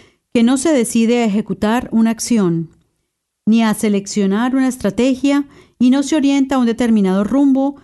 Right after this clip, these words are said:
renunciando a otros. No se atreve a solucionar problemas. Cada decisión nos compromete, y en última instancia, lo que el indeciso teme es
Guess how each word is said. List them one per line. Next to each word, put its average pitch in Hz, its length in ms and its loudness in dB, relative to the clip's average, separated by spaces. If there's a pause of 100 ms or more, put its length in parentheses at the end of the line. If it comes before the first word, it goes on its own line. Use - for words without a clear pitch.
(300)
renunciando 226 800 2
a 190 120 0
otros. 185 640 -4 (380)
No 247 140 2
se 262 160 0
atreve 254 500 0
a 180 120 -2
solucionar 185 680 -2
problemas. 160 640 -2 (1080)
Cada 294 260 2
decisión 233 680 0
nos 262 180 -2
compromete, 190 880 0 (380)
y 208 100 2
en 214 160 2
última 294 340 2
instancia, 311 680 0 (360)
lo 247 220 0
que 247 200 0
el 226 80 2
indeciso 269 640 0
teme 254 480 0
es 240 140 -6